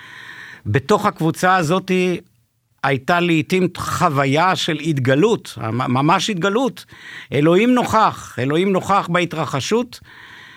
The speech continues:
והכל יהיה יפה ומובן. אגב, חוויה דומה הייתה לאחר מלחמת ששת הימים, לאגף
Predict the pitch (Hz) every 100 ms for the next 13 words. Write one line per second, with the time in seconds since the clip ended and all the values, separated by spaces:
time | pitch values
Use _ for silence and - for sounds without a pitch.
0 | - - _ 123 107 170 220 214 - _
1 | _ _ _ _ 143 - 226 254 254 185
2 | 175 202 226 175 - 202 190 190 170 135
3 | 160 135 123 165 151 - 147 156 180 180
4 | 156 160 214 147 - _ _ - - -
5 | - - 143 143 - 170 175 180 165 160
6 | 151 147 139 127 - - 135 185 185 170
7 | - 170 170 - 156 156 147 143 135 127
8 | 131 151 190 - _ _ _ - - -
9 | - _ _ 110 123 135 - _ 139 120
10 | 151 214 165 - -